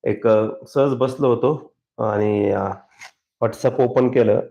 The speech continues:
बरेच मेसेज दिसले, पण तरी लक्षात नाही आलं. पण नंतर कळलं की बुवा आन्सर की आलेली आहे मुंबईची. आणि मुंबईची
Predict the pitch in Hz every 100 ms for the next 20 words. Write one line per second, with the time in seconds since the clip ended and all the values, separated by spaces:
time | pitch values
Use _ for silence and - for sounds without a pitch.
0 | - 113 147 160 165 175 143 135 151 143
1 | 127 131 156 156 156 160 151 120 123 131
2 | 131 135 139 131 139 139 131 131 131 143
3 | 143 123 113 117 120 110 104 98 95 107
4 | - _ _ _ _ _ _ _ - 107
5 | 120 127 135 135 135 139 139